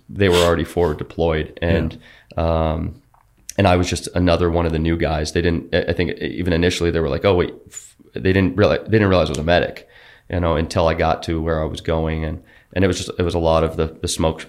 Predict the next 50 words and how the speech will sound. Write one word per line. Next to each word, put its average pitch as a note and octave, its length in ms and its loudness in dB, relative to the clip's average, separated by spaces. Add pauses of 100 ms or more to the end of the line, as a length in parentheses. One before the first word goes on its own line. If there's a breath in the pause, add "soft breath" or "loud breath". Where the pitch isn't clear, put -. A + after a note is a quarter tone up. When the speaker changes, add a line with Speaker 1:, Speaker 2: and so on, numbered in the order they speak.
(120)
Speaker 1:
the - 100 -12
smokings, D#2+ 560 -6
and, E2 260 -8
and E2+ 120 -8
all E2+ 160 -8
that E2+ 180 -8
kind - 160 -10
of F2 60 -10
shit. - 280 -8
But - 720 -10
Speaker 2:
So - 540 -2
from G2 320 4
the E2+ 80 4
time A#2+ 320 2
that F2+ 100 2
you F2+ 160 4
showed E2+ 320 2
up E2 220 0
into D#2+ 220 2 (120)
Afghanistan D#2 680 0
until D#2 280 0
you D#2+ 140 2
were D2 160 0
out D#2+ 300 0 (180)
doing D#2 300 2
shit, D2 280 -2
what F2+ 140 2
was F2 140 0
that D#2 180 2
time C#2+ 240 -4
period? C#2 380 -4 (1200 soft breath)
How, E2+ 140 0
how D#2+ 140 0
long D2 300 -2
was C2+ 160 -4
that? C2+ 100 -4
Speaker 1:
Um, G#2 300 4 (120)
that F#3 180 4
deployment C#3 440 4
wasn't A2+ 440 4
much G2+ 320 4
of F#2 80 4
a F#2+ 80 4
ruckus. F2+ 600 6
Uh, F#2+ 400 6
it's F#2+ 240 0
like G2+ 200 4
there A#2 160 4
was, G2+ 440 0
um, F2+ 640 0